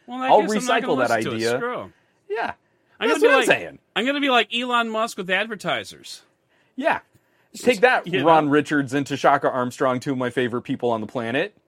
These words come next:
Speaker 1: Right.
Speaker 2: So there. Up your
Speaker 1: Yeah.
Speaker 2: nose.
Speaker 1: Yeah.
Speaker 2: For sure.
Speaker 1: And
Speaker 2: Yeah, man.
Speaker 1: G-, G F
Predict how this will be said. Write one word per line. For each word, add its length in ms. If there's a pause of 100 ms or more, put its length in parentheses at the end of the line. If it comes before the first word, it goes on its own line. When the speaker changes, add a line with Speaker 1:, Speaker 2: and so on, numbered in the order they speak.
(120)
Speaker 1:
Right. 240
Speaker 2:
So 120
there. 360 (340)
Up 120
your 100
Speaker 1:
Yeah. 80
Speaker 2:
nose. 380 (200)
Speaker 1:
Yeah. 420 (280)
Speaker 2:
For 120
sure. 200
Speaker 1:
And 320
Speaker 2:
Yeah, 240
man. 300 (340)
Speaker 1:
G-, 480
G 100
F 380